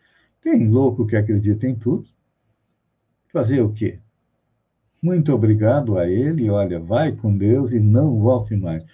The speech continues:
<laughs> Amiga e seguidor, eu também agradeço a você por ter estado comigo durante esses minutos.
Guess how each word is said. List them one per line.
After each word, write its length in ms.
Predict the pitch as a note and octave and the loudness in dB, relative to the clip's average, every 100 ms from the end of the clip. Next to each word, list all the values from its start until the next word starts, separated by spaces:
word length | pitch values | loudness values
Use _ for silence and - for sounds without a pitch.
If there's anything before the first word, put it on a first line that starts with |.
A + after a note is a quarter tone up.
| _ | _
<laughs> 160 | _ - G#2+ | _ -6 -2
Amiga 360 | C#3+ B2 A2+ A2 | 0 2 4 4
e 40 | |
seguidor, 640 | G#2+ B2+ B2+ A#2 C#3 G3+ G#3+ _ _ _ - | 4 2 2 2 0 0 -4 _ _ _ -8
eu 100 | - | -4
também 300 | F#3 C#3+ B2+ | -2 -2 0
agradeço 680 | A2+ G#2 F2 G#2+ G2+ - | 0 0 0 2 0 0
a 80 | G2 | -6
você 360 | G#2 G#2+ D3 F3 | -2 -2 0 -4
por 200 | C3 G#2+ | -2 -4
ter 160 | A2 | 0
estado 400 | G#2 G#2 A2+ G#2+ | -2 -2 -2 -2
comigo 360 | G#2+ G#2 G#2+ G2 | 0 2 2 2
durante 460 | G2 F#2 G2+ - G#2+ | -2 -2 -4 -4 -10
esses 480 | G#2 G2 - A2 | -4 -6 -6 -8
minutos. 420 | G#2+ A#2 D#3 - | -4 -2 -2 -4